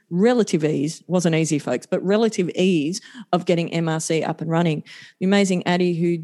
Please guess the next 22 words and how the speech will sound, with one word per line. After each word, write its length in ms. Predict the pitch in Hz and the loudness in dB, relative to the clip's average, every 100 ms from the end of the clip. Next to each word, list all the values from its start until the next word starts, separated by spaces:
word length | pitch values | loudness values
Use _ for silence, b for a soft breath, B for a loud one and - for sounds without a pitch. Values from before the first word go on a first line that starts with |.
| - | -6
did 200 | - 170 | -2 -2
the 80 | 165 | 0
design 460 | 165 160 165 165 160 | -2 -2 0 0 -2
and 80 | 156 | -4
architectural 540 | 156 - 170 - 165 | -6 -8 -10 -6 -4
design 320 | 165 165 160 | -4 -2 -2
of 80 | 156 | -2
M 140 | 160 | -2
R 80 | 165 | -4
C, 160 | 160 170 | -2 -2
wasn't 320 | 175 180 196 | -2 -2 -4
actually 240 | - - | -6 -6
in 80 | 165 | -6
my 120 | 156 | -6
sphere 380 | 165 - 175 170 | -8 -6 -2 0
yet, 240 | 160 151 - | 0 -4 -2
nor 420 | 185 196 220 226 | -2 0 0 0
was 300 | 190 170 170 | 0 0 -2
the 80 | 170 | -6
amazing 420 | 160 160 165 160 | -6 -6 -6 -4
Em 160 | - 160 | -4 -6
Scott, 460 | - - 180 - | -6 -4 -4 -4